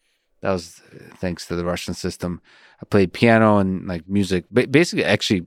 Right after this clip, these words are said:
this is true for basically any sport that includes the human body, is, like, relaxing is the way you, you start learning stuff. You have to learn,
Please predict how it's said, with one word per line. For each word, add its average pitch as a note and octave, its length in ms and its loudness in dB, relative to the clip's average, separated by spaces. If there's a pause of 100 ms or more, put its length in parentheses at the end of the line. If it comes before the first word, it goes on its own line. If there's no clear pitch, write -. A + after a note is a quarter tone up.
(140)
this - 200 -6
is A2+ 80 -6
true A2 160 0
for - 180 -10
basically G2 460 0
any G#2 280 2
sport - 500 -6 (800)
that G2 180 4
includes F#2+ 340 0
the G2 60 -2
human F#2 300 -2
body, F#2 540 2
is, F#2 220 -4
like, F2 220 -2
relaxing G2+ 600 2
is D#2+ 140 -6
the F#2 80 -2
way F2+ 160 4
you, D#2+ 340 -4 (640)
you F2+ 200 -6
start E2+ 320 0
learning F#2+ 320 0
stuff. - 340 -8
You F#2 60 0
have F#2 140 0
to G2 160 2
learn, G#2+ 340 4